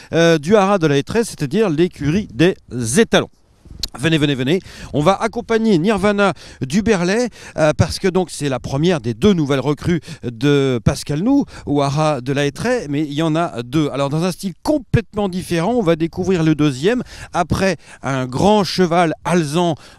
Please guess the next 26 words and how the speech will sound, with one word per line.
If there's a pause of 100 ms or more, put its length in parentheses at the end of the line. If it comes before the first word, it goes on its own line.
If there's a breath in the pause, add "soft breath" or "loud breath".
d'obstacle
qui
est
ici,
un
fils
de
Martaline, (380 loud breath)
euh,
qui, (100)
que
nous
rejoignons,
que
vous
rejoignez
ici, (220 loud breath)
l'immense
Nirvana
du
Berlay.
Eh
bien
nous
allons
trouver